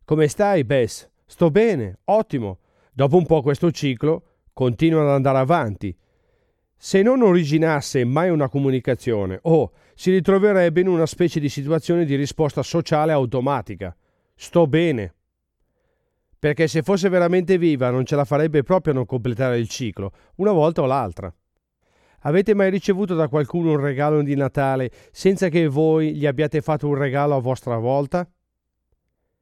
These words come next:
Ci rimanete male, eh?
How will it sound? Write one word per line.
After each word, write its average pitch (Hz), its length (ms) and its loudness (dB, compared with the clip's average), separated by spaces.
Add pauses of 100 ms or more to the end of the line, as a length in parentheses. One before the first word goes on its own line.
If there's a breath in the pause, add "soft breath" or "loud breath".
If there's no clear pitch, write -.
(640)
Ci - 180 0
rimanete 151 500 0
male, 127 580 -4
eh? 190 280 -2